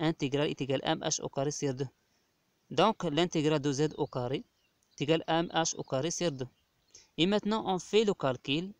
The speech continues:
On a I O Z Z est égal à quatre M R au carré fois R au carré sur trois plus H au carré sur quatre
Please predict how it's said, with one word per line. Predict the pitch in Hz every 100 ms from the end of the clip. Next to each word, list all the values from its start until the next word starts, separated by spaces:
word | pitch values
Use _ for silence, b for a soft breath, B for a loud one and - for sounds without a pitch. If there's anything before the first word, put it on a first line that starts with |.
| _ _ _ _ _
On | 160 180 165
a | -
I | 196
O | - 156
Z | 139
Z | 127 123 156
est | 165 147
égal | 135 131
à |
quatre | - 190 - -
M | 143 139 165 196 _ _ _ _ _ _ _ _ _ _ _ _ _ _ -
R | 175 185 175
au | -
carré | 160 156 139 127 -
fois | - - 180 196
R | 185 196
au | -
carré | - 165 160 - - - _ _
sur | - - 151
trois | 131 135 131 170
plus | - 170 -
H | 175 170
au | -
carré | 156 139 143 185
sur | - 196 196
quatre | 180 160 -